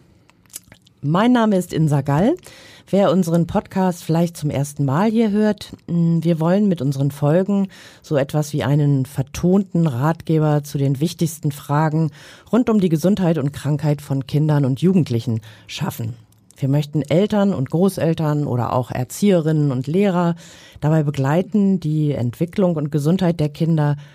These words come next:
kompetent einschätzen und sie im Umgang mit ihnen gut zu be-, beraten.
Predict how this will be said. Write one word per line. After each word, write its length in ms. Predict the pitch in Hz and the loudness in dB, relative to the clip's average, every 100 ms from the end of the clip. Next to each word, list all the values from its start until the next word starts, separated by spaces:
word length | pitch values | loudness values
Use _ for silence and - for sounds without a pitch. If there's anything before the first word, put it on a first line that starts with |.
| _ | _
kompetent 600 | - 247 - - 202 202 - | 0 0 0 0 0 0 0
einschätzen 720 | 190 196 185 175 - 170 160 | -2 0 -2 -2 -2 0 2
und 180 | 143 | 0
sie 220 | 147 156 127 | -2 -2 0
im 260 | 135 131 - - - | 0 0 -4 -20 -2
Umgang 480 | - 208 170 160 147 | 2 4 4 0 -2
mit 180 | 147 143 | -4 -2
ihnen 380 | 143 143 139 139 | 0 0 0 -2
gut 200 | 147 - | -6 -6
zu 120 | 143 | -10
be-, 180 | 127 120 - | -8 -10 -10
beraten. 480 | 110 160 107 117 | -8 -8 -8 -10